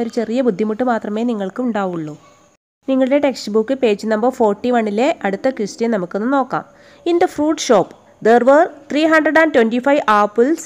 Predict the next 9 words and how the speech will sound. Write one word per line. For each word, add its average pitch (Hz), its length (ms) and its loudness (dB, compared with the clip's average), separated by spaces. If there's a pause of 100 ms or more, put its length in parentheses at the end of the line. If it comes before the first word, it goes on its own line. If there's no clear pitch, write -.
(160)
in 220 120 0
the 226 120 2
morning. 196 320 -2 (560)
If 440 80 4 (140)
there 311 260 6
is 320 120 -2 (240)
ninety-eight 262 580 2 (180)
left, 175 320 -2 (400)
how 240 120 6